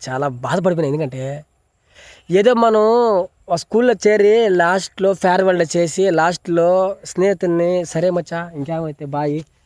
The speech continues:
ఆ, జా-, జాగ్రత్తగా ఉంటారు, ఇంకెప్పుడు కలుసుకుంటాం ఏమో" అనేసి వదిలేసి వెళ్ళిపోతారు చూడండి. అంత బాధ కలిగింది నాకు ఫస్ట్ టైమ్. మన రెబ్బక మనకు చెప్పలే కానీ లోపల చాలా బాధపడి ఉంటుంది. ఏమనంటే, ఇంకా ఈ రోజుతో లాస్ట్ అయిపోయింది మనకి ఈ షాపు.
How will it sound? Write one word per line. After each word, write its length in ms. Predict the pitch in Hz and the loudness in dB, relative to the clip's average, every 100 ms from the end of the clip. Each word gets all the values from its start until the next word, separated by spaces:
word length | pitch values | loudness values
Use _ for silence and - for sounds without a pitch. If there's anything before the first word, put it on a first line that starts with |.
| _ 143 | _ -8
ఆ, 100 | 147 | -6
జా-, 220 | 147 143 | -4 -4
జాగ్రత్తగా 380 | 143 151 156 151 | -2 -2 -4 -6
ఉంటారు, 160 | 143 | -4
ఇంకెప్పుడు 320 | 139 139 135 156 | -6 -6 -4 -4
కలుసుకుంటాం 360 | 151 170 151 | -4 -6 -4
ఏమో" 220 | 151 151 | -2 0
అనేసి 300 | 147 160 - | 0 0 -2
వదిలేసి 300 | 170 175 220 | 0 2 2
వెళ్ళిపోతారు 280 | 202 202 185 | 0 0 0
చూడండి. 440 | 170 185 160 135 - _ _ _ _ _ | 2 2 2 -2 -6 _ _ _ _ _
అంత 380 | 127 135 143 151 | -6 -4 -4 -6
బాధ 540 | 139 135 131 117 185 220 | -8 -10 -10 -6 -2 2
కలిగింది 280 | 226 214 | 2 2
నాకు 140 | 185 156 | 0 0
ఫస్ట్ 360 | 170 - - | -4 -4 -8
టైమ్. 200 | - 165 - _ _ _ _ _ _ _ _ _ 139 | -6 -6 -8 _ _ _ _ _ _ _ _ _ -6
మన 120 | 139 | -4
రెబ్బక 260 | 139 147 | -4 -4
మనకు 300 | 185 165 147 | -4 -4 -4
చెప్పలే 220 | 143 185 180 | -6 -4 -4
కానీ 400 | 160 208 180 151 | -4 -6 -10 -8
లోపల 380 | 139 151 180 156 | -6 -4 -6 -8
చాలా 120 | 151 | -8
బాధపడి 360 | 135 139 151 147 | -4 -4 -4 -6
ఉంటుంది. 280 | 139 135 135 | -8 -8 -4
ఏమనంటే, 460 | 151 135 151 170 - _ _ _ _ _ - | -4 -4 -8 -10 -16 _ _ _ _ _ -10
ఇంకా 240 | 143 147 | -8 -4
ఈ 200 | 151 151 | -4 -2
రోజుతో 440 | 156 156 156 - 202 | -2 -2 -4 -6 -6
లాస్ట్ 440 | 175 165 180 - | -4 -4 -6 -4
అయిపోయింది 280 | 180 160 147 | -4 -2 -2
మనకి 760 | 139 139 - 139 143 131 131 - | -2 -4 -6 -4 -4 -4 -8 -10
ఈ 580 | 147 135 127 123 120 123 - | -4 -4 -4 -6 -10 -14 -14
షాపు. 680 | 127 135 131 - 131 127 | -8 -8 -8 -8 -8 -8